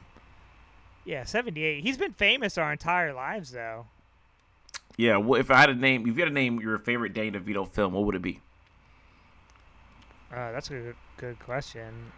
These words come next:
Speaker 1: I don't even know.
Speaker 2: You don't know?
Speaker 1: I saw Twins a few years ago, and I was really excited to press play when it, when it came through on Netflix, and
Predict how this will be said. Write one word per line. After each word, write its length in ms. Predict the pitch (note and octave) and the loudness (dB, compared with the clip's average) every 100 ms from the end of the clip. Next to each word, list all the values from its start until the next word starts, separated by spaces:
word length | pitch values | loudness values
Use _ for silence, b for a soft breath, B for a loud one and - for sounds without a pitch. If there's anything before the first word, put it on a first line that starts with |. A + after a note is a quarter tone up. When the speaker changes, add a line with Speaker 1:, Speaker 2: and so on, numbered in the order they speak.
| - | -8
Speaker 1:
I 80 | F#3+ | -4
don't 180 | F#3+ | -2
even 300 | D#3 C#3 B2 | -2 -4 -8
know. 480 | A#2+ C#3 E3 A#2+ A2+ A2 - - - - - - | -8 -6 -6 -8 -10 -14 -20 -20 -20 -20 -18 -12
Speaker 2:
You 100 | C#3 | -10
don't 260 | D3 C3 | -12 -14
know? 260 | A2 C#3 C3+ | -14 -14 -4
Speaker 1:
I 140 | F3 G#3+ | 2 2
saw 300 | - B3+ D#4+ | 6 6 6
Twins 600 | - F#3 G3 A3 G#3 A#3+ | 2 -2 0 -2 -8 -6
a 100 | A3 | -6
few 180 | - G#3+ | -4 -6
years 320 | G#3+ A3 A3+ | -2 -2 -2
ago, 540 | A3 A3+ A3+ A3+ A3+ A#3 _ - | -4 -2 0 0 -4 -14 _ 0
and 160 | F3+ | 6
I 80 | F#3 | 8
was 120 | F#3 | 8
really 200 | E3+ G3 | 6 4
excited 400 | G3 - F3+ F#3+ | 2 2 2 2
to 100 | F3 E3 - _ - | -2 -8 -16 _ -6
press 240 | F3+ E3 - | -2 -2 -4
play 400 | E3 D#3 E3 E3 | -6 -4 -4 -4
when 160 | D#3+ | -4
it, 200 | D3+ D3+ | -4 -6
when 140 | D#3 D3 | -6 -8
it 80 | |
came 340 | C3+ D#3+ D3+ D#3 - _ - | -6 -6 -6 -8 -12 _ -6
through 260 | E3 E3 | 0 2
on 160 | D#3 C3+ | 2 0
Netflix, 520 | C#3+ - E3+ F3 - - | -4 -2 -2 -2 -4 -4
and 380 | D3+ C#3 C3 | -2 -2 -2